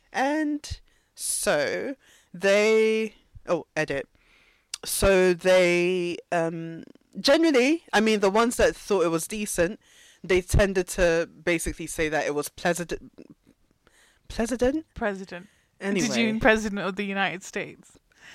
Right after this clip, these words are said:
Speaker 1: I
Speaker 2: Mister
Speaker 1: meant,
Speaker 2: Joe
Speaker 1: I meant
Speaker 2: Biden.
Speaker 1: Pleasant Fee. I don't know. I don't know why I com-, uh, why I
Speaker 2: It's all right.
Speaker 1: combined ple-, Pleasant with President.
Speaker 2: Real
Speaker 1: But
Speaker 2: human.
Speaker 1: anyway.
Speaker 2: I said sucks-, I said sus-, uh, I said success instead of Sussex.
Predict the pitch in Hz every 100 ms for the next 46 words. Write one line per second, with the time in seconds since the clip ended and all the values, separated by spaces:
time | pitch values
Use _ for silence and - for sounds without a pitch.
0 | - - - 233 240 247 196 208 226 196
1 | 196 196 180 170 151 - - 147 135 165
2 | 196 170 165 170 - _ - - 202 220
3 | 214 208 214 208 185 - 196 185 - 156
4 | 143 165 185 185 180 175 175 175 165 -
5 | 196 175 160 - - - 180 170 160 160
6 | 160 - 175 160 143 233 254 277 254 247
7 | 233 214 185 196 - - - - - -
8 | 254 226 247 269 226 - - 226 - -
9 | - 220 311 202 233 240 220 247 - -
10 | - 240 311 311 208 254 262 - 254 -
11 | 247 214 - 302 - 214 202 - 202 -
12 | -